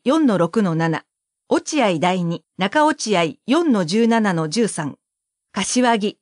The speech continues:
北新宿二の三の七。最優秀賞。今お伝えした各地域内の小中学生の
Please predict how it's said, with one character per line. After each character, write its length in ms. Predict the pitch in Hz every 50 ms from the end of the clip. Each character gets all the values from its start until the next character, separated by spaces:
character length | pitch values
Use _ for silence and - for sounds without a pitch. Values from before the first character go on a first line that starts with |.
| _ _
北 240 | - - - 320 320
新 260 | - 320 320 294 262
宿 320 | 196 202 - - 170 - - -
二 140 | 233 311
の 160 | 311 277 220 196
三 260 | - 214 233 233 233
の 140 | 226 220 214
七。 300 | 208 202 180 156 - _ _ _ _ _ _ _ _ _ _ _ _ _ _ _ _
最 320 | - - 285 302 339 320 320
優 120 | 339 339
秀 240 | 320 - 320 311 277
賞。 400 | - - - 170 160 156 - - _ _ _ _ _ _ _ _ _ _ -
今 340 | - 302 339 320 285 220 -
お 80 | 175
伝 380 | 170 - - - 220 214 208 208
え 40 | 208
し 120 | - -
た 200 | - 208 190 - -
各 260 | - 294 294 - 214
地 200 | 180 - - 233
域 180 | 226 - 247 233
内 200 | 214 190 175 156
の 220 | 143 143 - - _ -
小 220 | - - 269 277
中 240 | - - 277 269 262
学 200 | 254 254 - -
生 240 | - - 208 185 170
の 200 | 160 160 -